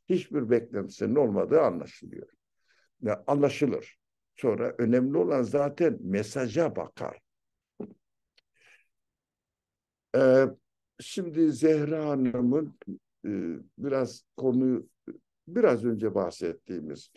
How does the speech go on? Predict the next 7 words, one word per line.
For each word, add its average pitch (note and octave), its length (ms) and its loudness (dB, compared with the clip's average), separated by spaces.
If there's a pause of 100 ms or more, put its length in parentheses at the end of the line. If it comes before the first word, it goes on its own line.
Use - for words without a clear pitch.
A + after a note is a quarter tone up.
(160)
hemen B2+ 420 0
değil C3+ 360 -4
de - 240 -4 (120)
baya A#2 300 -6
başlangıçlarda F#2+ 1000 -6
bahsettiğimiz, F#2+ 960 -6 (880)
e, G2 40 0